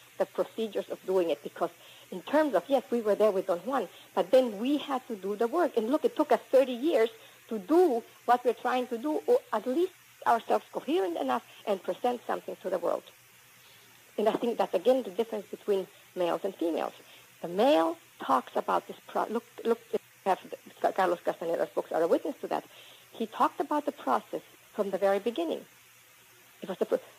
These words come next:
well, the, the three of us, the women, after living in this world for over twenty years, we can, finally can talk about the process because we have totally embodied it. And, and that's the, one of the basic difference between being, I think, between male and female.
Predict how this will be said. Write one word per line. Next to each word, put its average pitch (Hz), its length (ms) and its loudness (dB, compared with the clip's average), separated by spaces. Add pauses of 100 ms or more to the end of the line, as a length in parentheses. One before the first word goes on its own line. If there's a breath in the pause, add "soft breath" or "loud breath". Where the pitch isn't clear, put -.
well, 247 220 4 (240)
the, 220 80 -6 (120)
the 247 100 4
three 339 300 2
of 254 80 4
us, 226 140 4
the 233 80 0
women, 277 280 0 (720)
after 285 260 4
living 277 420 0
in 226 80 0
this 196 140 -6
world 214 140 2
for 208 80 -2
over 202 160 2
twenty 214 320 -2
years, 226 200 2 (260 loud breath)
we 262 80 2
can, 240 240 -4 (220)
finally 269 460 2
can 277 160 -6
talk 403 220 -2
about 233 240 -2
the - 60 -6
process 175 360 -4 (260 loud breath)
because 226 240 -2
we 220 100 -8
have 196 140 -4 (440)
totally 269 480 2
embodied 185 460 -4
it. 156 100 -14 (1400 loud breath)
And, 226 160 0
and 226 120 2
that's 247 220 -2
the, - 160 0
one 220 120 -6
of 220 120 -10
the 196 80 -12
basic 247 460 0
difference 180 380 -6
between 175 300 -6
being, 185 260 -6
I 190 100 -2
think, 196 200 -6
between 160 380 -6
male 151 200 -4
and 185 100 -10
female. 302 300 -2